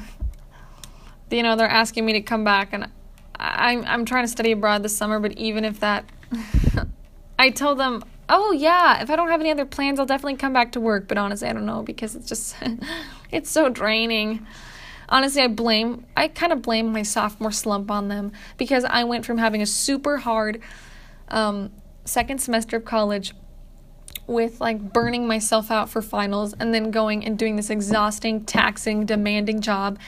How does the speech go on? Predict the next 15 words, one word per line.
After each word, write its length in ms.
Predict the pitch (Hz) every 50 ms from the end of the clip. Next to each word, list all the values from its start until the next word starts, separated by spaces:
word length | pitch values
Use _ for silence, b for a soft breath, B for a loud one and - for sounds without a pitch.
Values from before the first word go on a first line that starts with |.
| B B B
and 120 | 262 233
then 120 | 226 214
coming 320 | 208 214 - 233 233 247 247
home 360 | 233 233 226 214 208 214 208 - -
and 80 | - 220
having 460 | 220 226 214 208 214 208 202 202 196
one 280 | 208 214 208 226 247 226
week 260 | 220 208 202 202 - - -
before 300 | - 208 208 - 214 214
starting, 600 | 208 - - - 214 202 208 208 202 208 202 208 B B B B B B B B B B - -
um, 380 | 226 214 208 196 196 190 - -
before 300 | 233 208 - 226 220 214
moving 380 | 208 202 208 220 214 226 220
into 260 | 208 202 202 202 -
my 460 | 208 202 196 196 190 196 202 196 50